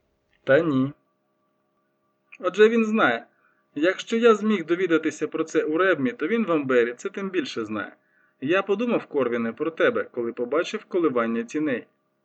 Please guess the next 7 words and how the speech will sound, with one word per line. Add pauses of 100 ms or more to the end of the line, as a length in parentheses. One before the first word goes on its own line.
(440)
"Як
не
прикро
це
визнавати", (140)
зізнався
я,